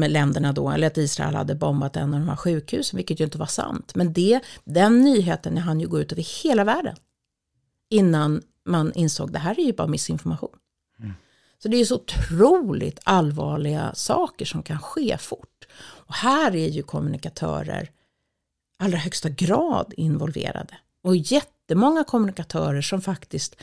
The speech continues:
Speaker 1: har fått nya arbetsuppgifter och många vittnar om det, att man kanske inte ens faktiskt har kunskap i det. Det, det är mycket möjligheter med ett ut-,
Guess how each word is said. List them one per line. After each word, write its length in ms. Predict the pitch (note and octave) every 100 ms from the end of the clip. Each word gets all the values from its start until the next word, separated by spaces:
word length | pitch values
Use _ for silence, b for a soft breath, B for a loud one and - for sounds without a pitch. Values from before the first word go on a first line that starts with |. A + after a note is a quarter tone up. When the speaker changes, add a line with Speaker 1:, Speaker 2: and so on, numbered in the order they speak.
| B B B -
Speaker 1:
har 120 | G3
fått 320 | - D3+ D3+
nya 280 | F3+ D#3 C#3+
arbetsuppgifter 1040 | D#3+ F#3+ E3+ - E3 F#3+ A#3+ - - C#4+
och 220 | - - -
många 380 | A#3+ G#3+ E3+
vittnar 420 | E3 F3+ - D#3 D3+
om 160 | D3+
det, 180 | D3 C3+
att 240 | C#3+ - - b b b -
man 140 | A#3
kanske 220 | A#3+ A3
inte 180 | G#3+ F3+
ens 280 | E3 D#3+ -
faktiskt 360 | - - -
har 240 | D#3 E3 F4
kunskap 480 | - F#3 C#3+ - -
i 40 | D#4
det. 200 | - E3 - _ _
Det, 200 | G3+ G3+ G#3
det 100 | G#3+
är 140 | A3
mycket 420 | A3+ B3 B3 G3+
möjligheter 920 | G#3 A#3 G#3+ G3 F#3+ C4+ C#4+ - A#3 G#3
med 460 | F3 E3 E3 E3 -
ett 220 | D#3+ -
ut-, 260 | E3+ D#3+